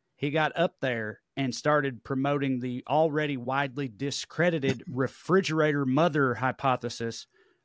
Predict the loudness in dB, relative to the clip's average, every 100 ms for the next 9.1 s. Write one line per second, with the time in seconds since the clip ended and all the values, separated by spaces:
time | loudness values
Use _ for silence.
0 | -10 -10 -2 2 2 2 -2 -4 -4 -4
1 | -2 -2 -2 -4 -6 -8 -8 -6 0 0
2 | 0 -4 -4 -2 0 0 2 2 2 0
3 | 0 0 -2 0 2 4 4 4 2 0
4 | -2 -2 0 0 2 2 4 4 4 2
5 | 0 0 0 0 -2 2 2 4 2 2
6 | -4 -14 _ _ _ _ _ _ _ _
7 | _ 0 0 0 0 0 0 2 4 2
8 | 2 2 2 0 0 2 2 2 -2 -2
9 | -6